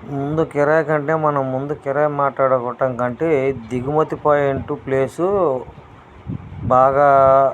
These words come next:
బాగుందో లేదో కనుక్కోవాలి. ఎందుకంటే బండి తీసుకెళ్ళిందంటే దిగబడిపోద్ది. ఈ రేకులు అంటే మళ్ళీ అక్కడ దింపటం కుదరదు. దిగుమతి పాయింట్ ప్లేస్ బాగుందో లేదో కనుక్కున్న తర్వాతే మనం కిరాయి మాట్లాడుకొని పెట్టుకోవాలి. సరే,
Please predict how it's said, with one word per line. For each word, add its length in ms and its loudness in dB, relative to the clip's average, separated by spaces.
బాగుందో 520 4
లేదో 240 4
కనుక్కోవాలి. 600 0
ఎందుకంటే 400 -2
బండి 320 0
తీసుకెళ్ళిందంటే 720 -6
దిగబడిపోద్ది. 760 -2
ఈ 20 -2
రేకులు 360 0
అంటే 180 -2
మళ్ళీ 180 2
అక్కడ 180 -4
దింపటం 420 -4
కుదరదు. 380 -2
దిగుమతి 400 -2
పాయింట్ 260 0
ప్లేస్ 220 -4
బాగుందో 380 2
లేదో 180 0
కనుక్కున్న 420 -4
తర్వాతే 360 0
మనం 240 0
కిరాయి 320 0
మాట్లాడుకొని 580 -2
పెట్టుకోవాలి. 600 -2
సరే, 240 -2